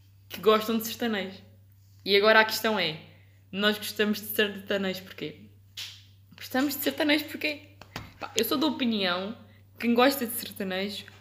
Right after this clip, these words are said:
foi porque já sofreu na vida. Por causa do que nós já falámos há pouco. Por causa de amor. É.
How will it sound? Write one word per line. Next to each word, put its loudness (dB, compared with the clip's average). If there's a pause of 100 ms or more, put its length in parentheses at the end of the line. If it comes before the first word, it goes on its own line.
foi 0
porque -6
já -2
sofreu -4
na -2
vida. -6 (560)
Por -16
causa 2
do 0
que -4
nós 4
já 2
falámos 0
há 0
pouco. -6 (520)
Por -20
causa 0
de 2
amor. 0 (1300)
É. -2